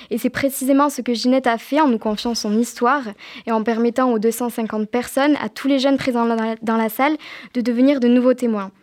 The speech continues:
Elle nous a raconté son enfance, son arrestation alors qu'elle était âgée de dix-neuf ans avec son père, son frère et son neveu. Son témoignage bouleversant est revenu sur l'horreur et la violence des camps. Je vous propose d'écouter un extrait dans lequel Ginette partage au public une étape très marquante dans sa déportation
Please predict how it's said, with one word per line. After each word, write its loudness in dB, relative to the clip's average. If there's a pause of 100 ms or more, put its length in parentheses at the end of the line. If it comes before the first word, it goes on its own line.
(300)
Elle -2
nous 0
a 0
raconté -2
son -2
enfance, 0
son 0
arrestation 0
alors 0
qu'elle -6
était -4
âgée -2
de -12
dix-neuf -4
ans 4
avec -2
son -6
père, -2
son -6
frère -4
et -2
son -4
neveu. 0 (600)
Son -8
témoignage 0
bouleversant 0
est 4
revenu 2
sur -4
l'horreur 2
et -2
la 2
violence 0
des -2
camps. 0 (340)
Je -6
vous -2
propose 0
d'écouter -4
un 2
extrait 0
dans 0
lequel -2
Ginette 0
partage -4
au -4
public -4
une 0
étape 0
très -2
marquante 0
dans 0
sa -4
déportation -4